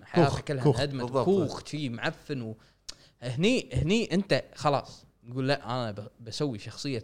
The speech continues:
Speaker 1: هنري، الشخصية الفلانية." تبدي تبني السكيل ماله.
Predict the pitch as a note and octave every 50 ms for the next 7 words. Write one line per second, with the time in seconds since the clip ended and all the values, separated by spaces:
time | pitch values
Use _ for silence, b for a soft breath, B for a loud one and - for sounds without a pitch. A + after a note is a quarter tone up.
0 | - C#3 D#3 E3+ E3 F3 G#3 F#3+ - - _ _ _ - - - - - D3 D3+
1 | C#3+ G#2+ - - G#2+ G#2+ G#2 G2 - _ _ _ _ _ _ - E3+ G#3 A3 G3
2 | C3 A2 D3 C#3+ D3 B2 A#2 A2+ G2 - _ F#2+ A2+ - - - D#3+ C3+ G#2+ G#2+
3 | A2 G#2 - -